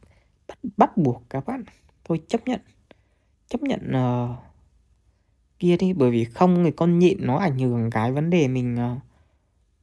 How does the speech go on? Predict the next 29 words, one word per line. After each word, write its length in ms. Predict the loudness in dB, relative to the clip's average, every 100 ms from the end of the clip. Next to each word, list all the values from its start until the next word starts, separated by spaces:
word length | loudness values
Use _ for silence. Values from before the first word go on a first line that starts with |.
| _
liên 460 | -10 -6 -4 -2 -4
kích 200 | -6 -8
nữa. 100 | -8 -10 _ _ _ _ _ _ _ _ _ _ _ _ _ _ _ _ _ _ _ _ _
Đây, 200 | -16 -10
lấy 200 | -6 -4
cái 100 | -4
phản 240 | -6 -8 -6
đam 200 | -6 -8
cũng 160 | -10 -8
được. 180 | -10 -12 _ _ _ _ _ -10
Các 60 |
bạn 180 | -6 -4 -4
thấy 120 | -6
chưa? 100 | -4
Né 200 | -4 -4
tránh 240 | -4 -6 -4
rất 120 | -4
là 120 | -6 -6
cao 300 | -6 -6 -6
nhé. 220 | -8 -8 _ _ _ _ _ _ _ _ _ _ _
Giả 240 | -6 -4 -2
định 280 | -2 -2 0
như 140 | 0
mình, 340 | 2 0 -2
ờ, 300 | -4 -4 -6 -8 -14 _ _ _ _ -20 _ _ _ -4
cho 140 | -2
né 180 | 0 -2 -4
tránh 280 | -4 -4
nữa 60 | -6